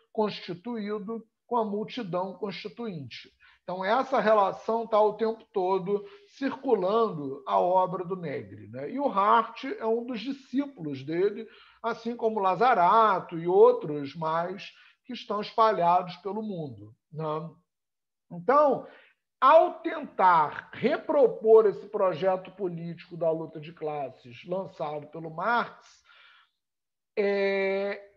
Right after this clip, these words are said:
eles não estão se baseando necessariamente na existência empírica atual da classe,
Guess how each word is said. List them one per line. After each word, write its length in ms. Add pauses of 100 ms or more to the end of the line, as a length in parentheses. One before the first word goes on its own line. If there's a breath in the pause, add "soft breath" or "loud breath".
(200)
eles 440
não 340
estão 420
se 160
baseando 840
necessariamente 1300
na 140
existência 760
empírica 680
atual 580
da 160
classe, 640